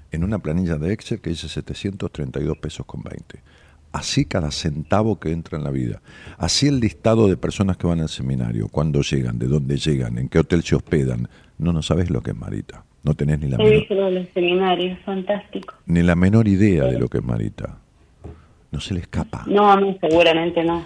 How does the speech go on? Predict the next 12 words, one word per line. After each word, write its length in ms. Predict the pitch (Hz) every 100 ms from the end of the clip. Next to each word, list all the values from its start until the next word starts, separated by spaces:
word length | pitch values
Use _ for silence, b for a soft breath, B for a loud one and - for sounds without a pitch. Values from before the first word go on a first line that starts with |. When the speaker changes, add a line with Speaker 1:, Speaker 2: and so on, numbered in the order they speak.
| -
Speaker 1:
No, 160 | 175 185
no, 100 | 190
Speaker 2:
No, 40 | 185
Speaker 1:
debe 160 | 170
Speaker 2:
no. 40 | 156
Speaker 1:
tener 200 | 156 160
un 140 | 151
error 560 | 135 127 151 143 117 - B -
de 140 | 123
pedo 360 | - 151 143 117
al 120 | 117
año. 680 | 135 131 117 107 104 98